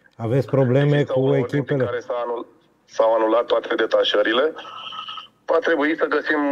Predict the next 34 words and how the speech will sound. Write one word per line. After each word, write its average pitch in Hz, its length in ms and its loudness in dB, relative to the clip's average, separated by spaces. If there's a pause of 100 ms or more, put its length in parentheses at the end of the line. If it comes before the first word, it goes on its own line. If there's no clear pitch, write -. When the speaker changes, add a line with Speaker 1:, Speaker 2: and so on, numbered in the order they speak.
(280)
Speaker 2:
alte 131 240 0
soluții 135 320 -2
pentru 120 320 -2 (2250)
Speaker 1:
Alo? 117 460 4 (840)
Se - 200 -8
pare 117 280 -2
că 113 220 -8
s-a 110 220 -6
pierdut 107 440 -6
Speaker 2:
Că 113 120 -6
noi, 120 140 -2
Speaker 1:
se- - 140 -10
Speaker 2:
pentru 113 180 -6
ca 113 140 -4
noi 120 120 -2
la 117 180 -2
Direcția 110 260 -4
de 107 80 -2
Sănătate. 107 420 0
Speaker 1:
Uh, - 1300 -10
se 107 140 2
Speaker 2:
Deci - 40 2
Speaker 1:
pierd- 147 220 8
Speaker 2:
nu 139 60 2
mai 165 180 0
avem 131 240 -2 (160)
medicii 131 440 -2
sau, 120 260 0
uh, 110 180 0
cadre - 280 0
medicale 110 480 0
din, 104 160 0
uh, 95 400 4 (380)
reț-, - 280 -4